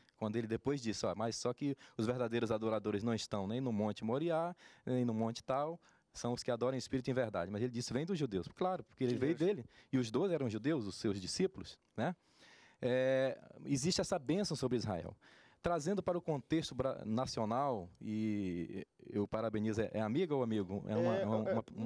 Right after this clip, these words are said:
Speaker 2: não, não sei, não
Speaker 1: Pois é,
Speaker 2: especificou
Speaker 1: essa
Speaker 2: aqui.
Speaker 1: pessoa que assistiu a votação do impeachment, assisti quase todas, só tirei o intervalo de ir pra igreja. E,
Speaker 2: Eu
Speaker 1: é,
Speaker 2: não
Speaker 1: foi
Speaker 2: tive
Speaker 1: muito
Speaker 2: essa
Speaker 1: interessante
Speaker 2: percepção,
Speaker 1: a
Speaker 2: né,
Speaker 1: votação.
Speaker 2: que ela teve, é.
Speaker 1: É, Israel, é,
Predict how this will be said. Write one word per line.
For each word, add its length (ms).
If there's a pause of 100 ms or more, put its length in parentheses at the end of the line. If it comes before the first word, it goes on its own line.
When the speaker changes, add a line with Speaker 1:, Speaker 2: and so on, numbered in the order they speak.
(120)
Speaker 2:
não, 120
não 140
sei, 200
não 80 (140)
Speaker 1:
Pois 200
é, 40
Speaker 2:
especificou 60
Speaker 1:
essa 120
Speaker 2:
aqui. 80
Speaker 1:
pessoa 300
que 80
assistiu 420
a 60
votação 360
do 80
impeachment, 360
assisti 260
quase 300
todas, 340
só 180
tirei 240
o 40
intervalo 360
de 60
ir 40
pra 120
igreja. 400 (640)
E, 80
Speaker 2:
Eu 80
Speaker 1:
é, 60
Speaker 2:
não 80
Speaker 1:
foi 80
Speaker 2:
tive 100
Speaker 1:
muito 120
Speaker 2:
essa 100
Speaker 1:
interessante 240 (220)
Speaker 2:
percepção, 220
Speaker 1:
a 60
Speaker 2:
né, 60
Speaker 1:
votação. 440
Speaker 2:
que 40
ela 260
teve, 80
é. 160 (260)
Speaker 1:
É, 560 (680)
Israel, 680 (640)
é, 280